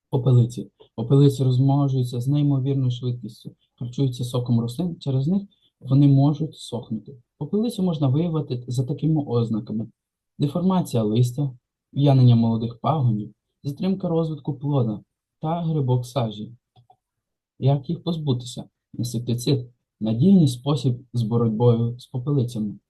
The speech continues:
З невеликими популяціями справляться і народні методи: нас-, настій ромашки, настій хвої, настій із шкірок цитрусових та оцтовий розчин.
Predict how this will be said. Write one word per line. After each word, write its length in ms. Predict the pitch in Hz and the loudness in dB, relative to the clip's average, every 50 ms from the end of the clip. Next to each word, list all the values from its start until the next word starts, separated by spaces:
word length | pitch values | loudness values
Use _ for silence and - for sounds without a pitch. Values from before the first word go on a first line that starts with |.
| _ _ _ _ _ | _ _ _ _ _
З 80 | - 120 | -4 -2
невеликими 500 | 143 147 156 165 175 170 - 175 165 156 | 0 2 2 0 -2 -2 -4 -4 -4 -4
популяціями 720 | - 160 147 - 180 180 214 220 202 - 156 135 127 120 | -4 -6 -4 -4 -2 -2 -2 -4 -4 -4 -2 0 0 0
справляться 600 | 120 123 - 156 165 170 170 165 160 - - - - | 0 -2 -4 -4 -4 -2 -4 -4 -6 -6 -8 -8 -4
і 240 | - 277 214 208 208 - _ _ - | -2 0 0 0 -2 -8 _ _ -2
народні 400 | 185 208 202 190 160 127 120 113 | -2 0 2 2 2 4 4 2
методи: 520 | 113 107 104 - - 101 98 98 - - - _ _ _ _ _ _ _ - | 2 0 -2 -4 -8 -8 -8 -8 -8 -10 -14 _ _ _ _ _ _ _ 0
нас-, 360 | - 127 127 120 - - - | 2 4 4 4 2 0 0
настій 420 | 139 139 135 131 123 - - 127 | 2 4 4 2 0 -2 -2 -2
ромашки, 600 | 117 113 110 110 110 127 160 - - - 160 - _ _ _ _ _ | -2 -2 -2 0 0 -2 -2 -2 -6 -12 -14 -14 _ _ _ _ _
настій 380 | - 147 156 135 123 - 123 120 | -2 0 0 0 0 -2 -2 -4
хвої, 540 | 120 123 135 139 156 180 185 185 156 - - _ _ _ _ | -2 -2 -2 -2 0 2 2 0 0 -2 -6 _ _ _ _
настій 340 | 139 156 156 143 - - 139 | 0 0 0 0 -2 -4 -4
із 180 | 127 135 139 123 | -2 -2 -2 -2
шкірок 480 | - - - 147 139 135 123 120 - | -4 -6 -4 -2 0 0 0 0 -2
цитрусових 560 | - - 120 120 147 165 - - 180 208 202 202 - _ _ _ _ _ _ | -4 -4 -4 -4 -4 -6 -6 -6 -6 -6 -6 -6 -12 _ _ _ _ _ _
та 160 | 180 185 226 | -2 -2 -2
оцтовий 640 | 220 - - 135 135 127 - - - 151 147 151 143 | -2 -2 0 0 0 0 -2 -2 2 4 4 4 6
розчин. 520 | 135 123 - - - - - 110 107 - | 4 4 2 2 -4 -8 -8 -8 -8 -10